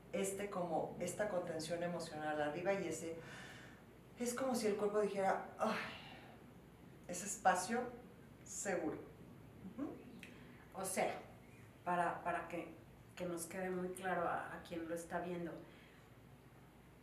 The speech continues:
Speaker 2: si te maltratan o te gritan o te pegan o te hacen alguna... o te ignoran,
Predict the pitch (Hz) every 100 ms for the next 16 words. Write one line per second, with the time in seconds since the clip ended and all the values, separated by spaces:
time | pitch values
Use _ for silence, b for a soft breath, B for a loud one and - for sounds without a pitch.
0 | - - - - 254 254 254 247 254 226
1 | 226 226 254 254 254 254 233 190 180 220
2 | 220 220 196 196 175 - 175 - 202 214
3 | 208 208 202 180 170 160 165 165 - -
4 | 220 208 190 190 202 208 - 220 233 240
5 | 311 403 381